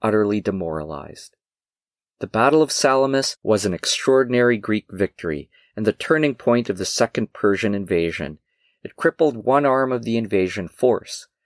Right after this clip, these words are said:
Without their navy, the Persians could not carry out amphibious operations against the Peloponnese. They now had no choice except to try to fight their way through the Greek armies at the Isthmus of Corinth. Equally importantly,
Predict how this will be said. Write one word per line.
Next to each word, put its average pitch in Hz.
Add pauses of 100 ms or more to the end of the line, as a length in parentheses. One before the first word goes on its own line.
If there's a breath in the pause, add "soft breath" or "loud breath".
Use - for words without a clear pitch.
(220)
Without 120
their 156
navy, 120
the -
Persians 151
could 147
not 143
carry 120
out 113
amphibious 131
operations 98 (260 loud breath)
against 90
the -
Peloponnese. 80 (560)
They 98
now 131
had 131
no 131
choice 135
except -
to 101
try -
to 135
fight -
their 135
way 117
through 120
the 127
Greek 117
armies 98 (140)
at -
the 107
Isthmus -
of -
Corinth. - (460)
Equally 160
importantly, 147